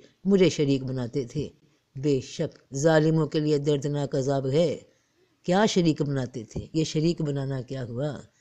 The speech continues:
یعنی نفس نے، تمہاری جان نے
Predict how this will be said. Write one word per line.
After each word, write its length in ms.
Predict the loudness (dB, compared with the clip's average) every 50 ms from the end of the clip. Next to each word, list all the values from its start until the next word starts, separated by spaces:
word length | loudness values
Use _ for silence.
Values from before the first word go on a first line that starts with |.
| _ _ _ _ _ _ _ _ _ _ _ _ _ _ _ _ -10
یعنی 360 | -2 0 2 4 4 4 2
نفس 420 | 2 2 2 0 0 -2 -4 -2 -2
نے، 360 | -2 0 2 4 4 4 4
تمہاری 640 | 2 0 -6 -6 -6 -6 -4 -2 -2 0 0 -2 -4
جان 400 | -6 -8 -8 -6 -6 -6 -6 -6
نے 200 | -6 -6 -6